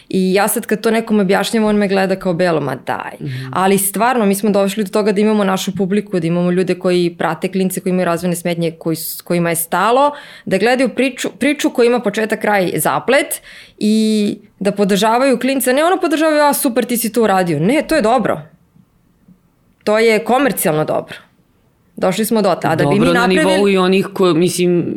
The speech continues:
Speaker 1: I bolje
Speaker 2: onih
Speaker 1: nekad.
Speaker 2: koji jeste, ko-, <laughs>
Speaker 1: I
Speaker 2: koji
Speaker 1: bolje
Speaker 2: nemaju
Speaker 1: nekad,
Speaker 2: nikakve
Speaker 1: da.
Speaker 2: smetnje, a bave se,
Speaker 1: Da, i
Speaker 2: bave se
Speaker 1: hoću da
Speaker 2: glumom.
Speaker 1: kažem, onda smo došli dotle da to stvarno bude prvo dobro komercijalno,
Speaker 2: Mhm.
Speaker 1: onda da se is-, da bude njima zanimljivo,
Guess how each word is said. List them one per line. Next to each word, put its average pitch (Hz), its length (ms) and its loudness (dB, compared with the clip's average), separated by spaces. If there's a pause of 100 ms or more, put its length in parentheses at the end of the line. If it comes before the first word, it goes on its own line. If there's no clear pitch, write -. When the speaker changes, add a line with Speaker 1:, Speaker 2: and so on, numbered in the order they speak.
(220)
Speaker 1:
I 156 160 0
bolje 208 260 4
Speaker 2:
onih 165 120 2
Speaker 1:
nekad. 190 260 2
Speaker 2:
koji 185 120 4
jeste, 165 420 4
ko-, 147 140 -2 (260)
<laughs> 254 140 2
Speaker 1:
I 214 40 2
Speaker 2:
koji 220 140 4
Speaker 1:
bolje 208 240 4
Speaker 2:
nemaju 175 220 2
Speaker 1:
nekad, 185 160 2
Speaker 2:
nikakve 170 140 0
Speaker 1:
da. 175 160 2
Speaker 2:
smetnje, 170 580 2
a 139 120 0
bave 135 300 0
se, 113 220 -4 (140)
Speaker 1:
Da, 127 320 0
i 139 60 0
Speaker 2:
bave - 140 2
se - 60 0
Speaker 1:
hoću - 120 2
da 277 60 -2
Speaker 2:
glumom. - 140 2
Speaker 1:
kažem, 302 200 2
onda 285 140 2
smo 277 160 -4
došli 262 220 0
dotle 277 260 0
da 233 120 2
to 262 180 0
stvarno 269 280 -2
bude 247 220 0
prvo 240 220 0
dobro 170 320 0
komercijalno, 190 600 0
Speaker 2:
Mhm. 302 100 2
Speaker 1:
onda 254 160 0
da 196 160 -2
se - 140 0
is-, - 180 -2
da 196 160 -2
bude 220 380 2 (420)
njima 220 420 4
zanimljivo, 190 640 4